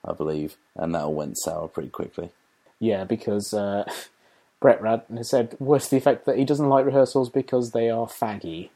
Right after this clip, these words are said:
Speaker 1: Wow.
Speaker 2: Uh, and, uh, Brett Ratner was meant to be producing the Oscars, and, uh, <laughs> the people behind the Oscars said maybe that's not a good idea.
Speaker 1: Yeah.
Speaker 2: And Eddie Murphy, who was meant to be hosting, uh, quit out of solidarity or, or because,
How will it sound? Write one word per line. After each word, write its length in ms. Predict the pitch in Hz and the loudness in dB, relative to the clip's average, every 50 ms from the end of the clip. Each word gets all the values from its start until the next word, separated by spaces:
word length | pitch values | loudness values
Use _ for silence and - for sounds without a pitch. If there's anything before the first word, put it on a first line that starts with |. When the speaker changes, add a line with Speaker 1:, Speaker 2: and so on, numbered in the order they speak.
| _ _ _ _ _ _ - _ _ _ - _ - | _ _ _ _ _ _ -20 _ _ _ -20 _ 0
Speaker 1:
Wow. 260 | - 87 80 80 78 101 | 2 4 4 4 2 0
Speaker 2:
Uh, 340 | 107 113 110 107 104 110 - _ _ _ _ _ _ - | 2 2 2 2 0 -4 -8 _ _ _ _ _ _ -8
and, 320 | - 110 107 104 104 107 107 | -6 -4 -4 -4 -4 -2 0
uh, 140 | 107 104 104 | 2 2 4
Brett 220 | 104 113 - 95 | 4 4 4 2
Ratner 260 | 107 107 - - - | 0 -4 -4 -4 -4
was 160 | 131 120 110 | -4 -4 -2
meant 220 | 113 113 110 110 107 | -2 -2 -4 -4 -4
to 60 | - | -4
be 160 | - 107 107 104 | -4 -2 -2 -2
producing 480 | - 117 104 113 113 107 - 110 101 | -2 -2 0 0 0 0 0 -2 -2
the 60 | 101 | 0
Oscars, 440 | 104 98 - - - 107 101 98 - - _ _ _ _ _ _ _ | 0 -2 -2 -2 -2 0 -2 -2 -4 -10 _ _ _ _ _ _ _
and, 400 | - 98 104 101 101 101 98 - | -10 -10 -8 -6 -6 -6 -4 -2
uh, 400 | 107 104 101 101 101 101 104 101 - | 0 0 0 0 0 0 0 0 -2
<laughs> 200 | - - - - | -6 -12 -6 -4
the 60 | - 127 | -2 -2
people 260 | - - 127 - 110 | 0 0 -2 -2 -2
behind 280 | 113 - 117 110 110 | -2 -2 -2 0 0
the 40 | 113 | 0
Oscars 240 | 110 107 - 120 107 | 0 2 0 0 0
said 200 | - 127 117 113 | 2 2 2 2
maybe 240 | 113 117 117 110 113 | 2 0 0 0 0
that's 200 | - 127 120 117 123 | 0 0 0 0 0
not 120 | 123 123 | -2 0
a 40 | 131 | 2
good 140 | 117 131 131 | 4 4 4
idea. 360 | 131 135 135 127 104 90 - - - _ _ _ _ _ _ _ - - - _ - | 4 6 4 4 4 2 -2 -6 -10 _ _ _ _ _ _ _ -20 -20 -18 _ -2
Speaker 1:
Yeah. 320 | - 101 101 92 101 98 | 0 2 2 2 2 0
Speaker 2:
And 240 | 78 95 90 110 - - _ _ _ _ _ _ | -2 -2 -4 -8 -10 -12 _ _ _ _ _ _
Eddie 200 | - 120 110 117 | -2 0 0 2
Murphy, 380 | 113 113 110 107 104 - 110 101 | 2 2 0 0 0 -2 -2 -2
who 80 | 104 | -2
was 100 | 107 104 | -2 -2
meant 180 | 110 110 104 98 | -2 -4 -4 -4
to 60 | - | -4
be 60 | 107 | -2
hosting, 540 | 104 110 107 95 92 - 107 98 95 95 180 - _ _ _ _ _ | 0 0 0 0 -2 -4 -6 -6 -6 -6 -10 -12 _ _ _ _ _
uh, 160 | - 190 - | -8 -6 -6
quit 300 | 151 - - 170 165 156 - - | -6 2 6 6 6 6 6 4
out 240 | 131 131 139 - | 2 2 2 2
of 100 | 143 127 | 0 0
solidarity 760 | - - 135 127 123 123 123 117 104 101 101 98 - 104 98 101 | 2 4 4 4 6 6 6 4 4 4 2 0 -2 -2 -2 0
or, 280 | 104 104 101 104 104 107 | 2 2 2 2 0 0
or 240 | - 120 113 113 110 | 2 2 2 2 2
because, 640 | 107 107 104 - 117 107 104 101 98 - - - - | 0 -2 -4 -2 -2 0 0 -2 -4 -8 -12 -16 -14